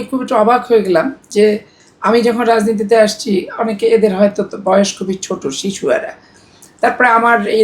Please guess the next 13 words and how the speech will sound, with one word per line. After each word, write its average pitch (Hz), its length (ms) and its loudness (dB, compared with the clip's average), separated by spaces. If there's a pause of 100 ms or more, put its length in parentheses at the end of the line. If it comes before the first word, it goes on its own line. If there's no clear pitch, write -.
রাজনৈতিক 208 480 -2
জীবনকাল, 196 540 0
আহ, - 680 -6
পার্লামেন্ট 190 420 0
মেম্বার 185 280 -2
হিসেবে 196 220 -2 (100)
পার্লামেন্টে 180 400 -2 (100)
অবস্থান, 160 520 -2 (580)
তারপরে 156 240 0 (100)
আন্দোলন, 160 380 2 (320)
সব 175 200 -4
কিছু 185 160 -8 (100)
মিলামেশায় 185 560 -4